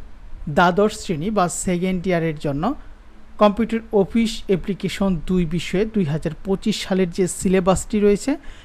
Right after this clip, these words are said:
সেই সিলেবাসের আলোকে আজকে আমরা মডিউল যে চার নাম্বার মডিউল রয়েছে সেই মডিউল চার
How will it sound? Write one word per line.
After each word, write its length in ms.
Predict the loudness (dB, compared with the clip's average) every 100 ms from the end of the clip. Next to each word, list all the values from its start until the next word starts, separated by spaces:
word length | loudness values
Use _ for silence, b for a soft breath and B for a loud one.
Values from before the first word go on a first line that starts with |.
| -4
সেই 240 | 4 4
সিলেবাসের 580 | 4 0 2 2 0 -2 -2
আলোকে 420 | 0 2 2 2 0 b b -2
আজকে 340 | 0 0 -2 -2
আমরা 280 | -2 2 6
মডিউল 680 | 6 6 6 6 6 6
যে 280 | 2 2 0 0 2
চার 320 | 6 6 6
নাম্বার 340 | 2 4 2
মডিউল 400 | 4 2 2 2
রয়েছে 420 | 2 0 2 0 0
সেই 220 | 0 0
মডিউল 440 | 2 2 2 0
চার 240 | 0 0